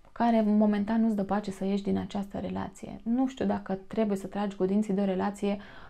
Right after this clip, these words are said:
sau de o persoană care nu te mai dorește, pentru că, în primul rând, nu te respecti pe tine și nu respecti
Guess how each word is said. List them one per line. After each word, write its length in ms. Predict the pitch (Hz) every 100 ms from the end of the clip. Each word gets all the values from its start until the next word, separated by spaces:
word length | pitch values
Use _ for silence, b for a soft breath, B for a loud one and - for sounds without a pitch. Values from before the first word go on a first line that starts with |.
| B
sau 140 | - 202
de 100 | 208
o 80 | 202
persoană 460 | 190 190 214 214
care 360 | 202 202 202 196
nu 140 | 196
te 100 | 196
mai 180 | 185 185
dorește, 460 | 185 185 196 196 226
pentru 340 | 233 226 214
că, 100 | -
în 60 | 196
primul 260 | 208 196
rând, 180 | 190 202
nu 60 | 208
te 120 | 202
respecti 360 | 190 190 190
pe 100 | -
tine 280 | 165 - 214
și 160 | 208 202
nu 100 | 202
respecti 480 | 190 196 208 202